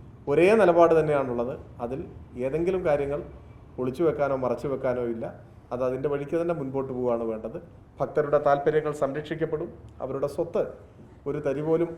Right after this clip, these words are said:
അപഹരിക്കപ്പെടാൻ ഇടയാവില്ല. അതിനെല്ലാം സുരക്ഷിതത്വം ഉറപ്പാക്കുകയും ചെയ്യും. ഇപ്പോൾ എല്ലാ ഭക്തരും ആ കാര്യത്തിൽ സംതൃപ്തരുമാണ്. കാരണം ഒരു പ്രതിയും രക്ഷപ്പെടുന്ന നിലയല്ല ഉള്ളത്. എല്ലാം സ്വതന്ത്രമായ അന്വേഷണം നടന്ന് നിയമ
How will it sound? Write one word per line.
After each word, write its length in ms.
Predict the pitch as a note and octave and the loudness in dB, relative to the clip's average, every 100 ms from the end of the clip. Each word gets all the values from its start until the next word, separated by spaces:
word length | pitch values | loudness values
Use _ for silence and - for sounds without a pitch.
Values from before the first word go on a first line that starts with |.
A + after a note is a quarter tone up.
| C3 | -4
അപഹരിക്കപ്പെടാൻ 760 | C#3+ D3 D3 D3+ C#3+ C3+ B2+ A2+ - B2+ | -2 -2 -2 -2 0 0 0 -4 -14 -6
ഇടയാവില്ല. 500 | A#2 C3 C#3 D3 D#3+ G3 - - - - | 0 2 2 0 -6 -8 -14 -20 -20 -8
അതിനെല്ലാം 380 | B2+ B2+ C3+ F3+ F3+ | -6 -4 -4 -4 -4
സുരക്ഷിതത്വം 500 | C#3 B2+ C#3 B2 B2 | -8 -6 -6 -4 -2
ഉറപ്പാക്കുകയും 500 | A#2+ A#2 C3 C3 B2+ A#2+ | -4 0 -2 0 -4 -2
ചെയ്യും. 200 | A#2+ E3 - - - - - | -4 -6 -16 -20 -20 -20 -14
ഇപ്പോൾ 140 | - F3+ | 0 2
എല്ലാ 140 | F#3 F#3+ E3+ | 4 2 0
ഭക്തരും 380 | - A3+ G3+ A#2 - D3+ | 2 2 2 -2 -8 -6
ആ 40 | D#3 | 0
കാര്യത്തിൽ 340 | D#3 D3 D3 D3 - | 2 2 -2 -4 -4
സംതൃപ്തരുമാണ്. 840 | C3+ C#3 E3+ D#3+ F#3 E3 C3+ A#2 F#2 - | -6 -2 -4 0 0 2 0 -4 -6 -8
കാരണം 280 | B2+ B2 D3 - - - - - - - | -6 -4 -6 -12 -20 -20 -20 -20 -20 -8
ഒരു 80 | C#3+ C#3+ | -6 -4
പ്രതിയും 280 | C3+ D3 C#3+ | -4 -4 -2
രക്ഷപ്പെടുന്ന 440 | C3+ F3+ D#3 D3+ D3 C3 | -2 0 0 0 0 0
നിലയല്ല 320 | B2+ B2 A#2 A2+ | 2 0 0 -4
ഉള്ളത്. 260 | G#2 G#2 G#2 - A2+ | -4 -8 -10 -16 -12
എല്ലാം 280 | A#2 B2+ C3 B2+ - - | -8 -2 -2 -4 -16 -12
സ്വതന്ത്രമായ 500 | B2 C3+ D3 C#3+ C#3 B2+ | -8 -4 -2 0 -2 -2
അന്വേഷണം 340 | B2+ A#2+ C3 A#2+ | -4 -4 -6 -6
നടന്ന് 240 | A2+ - - - - C#3+ | -8 -10 -16 -20 -14 -6
നിയമ 200 | D3+ | 2